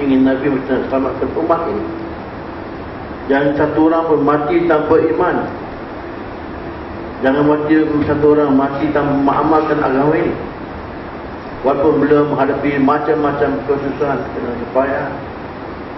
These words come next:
dibaling dengan batu, dibaling dengan najis, namun Nabi sentiasa terus buat usaha agama. Sikap dan kasih sayang ini perlu datang pada diri kita sebagai umat Nabi. Untuk kita beri masa hari-hari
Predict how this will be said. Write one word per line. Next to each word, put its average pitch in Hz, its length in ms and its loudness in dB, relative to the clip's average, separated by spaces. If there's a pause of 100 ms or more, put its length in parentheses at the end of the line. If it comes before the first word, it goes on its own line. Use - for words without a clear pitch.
(520)
dibaling 135 480 4
dengan 135 240 4
batu, 135 480 2
dibaling 135 400 4
dengan 131 240 4
najis, 131 320 0
namun 123 320 0
Nabi 131 160 2
sentiasa - 360 -4 (200)
terus 220 300 4 (100)
buat 139 160 0 (160)
usaha - 160 2
agama. - 440 -4 (1160)
Sikap 147 400 4
dan 151 160 4
kasih 147 240 2
sayang - 160 2
ini - 160 4
perlu 139 80 4
datang 131 320 2
pada 117 240 2
diri 123 160 2
kita 127 320 2
sebagai 113 240 0
umat 123 240 0
Nabi. 110 240 -6 (1800)
Untuk 151 180 0
kita 143 220 2 (100)
beri 151 160 4
masa 185 320 2
hari-hari 135 480 2